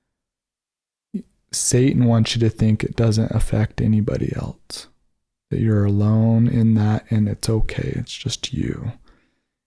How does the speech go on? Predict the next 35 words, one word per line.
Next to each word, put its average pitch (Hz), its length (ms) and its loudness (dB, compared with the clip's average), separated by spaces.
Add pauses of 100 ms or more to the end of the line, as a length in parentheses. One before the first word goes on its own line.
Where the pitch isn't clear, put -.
(100)
And 123 380 -2
God 117 440 2
is 110 140 0
saying 104 440 -2
we 113 200 2
are 107 220 -2
connected - 680 -6 (460)
always - 720 -6 (1700)
for, 110 360 0 (260)
on 117 160 2
all 117 340 2
things. 147 640 -4 (420)
And 127 100 2
in 117 140 2
fact, 110 340 -2
that's 113 280 -2
how 117 280 0
it 113 120 0
will 117 160 2
be 113 340 2
after 117 420 -2
this. - 420 -10
I'm 127 160 0
trying 120 260 0
to 107 120 2
teach - 520 0
you. 127 280 -2
And 120 200 4
if - 160 -2
you 120 100 4
look 127 180 2
at 139 100 -2
the 131 80 2
temple 120 420 2
experience, 127 880 0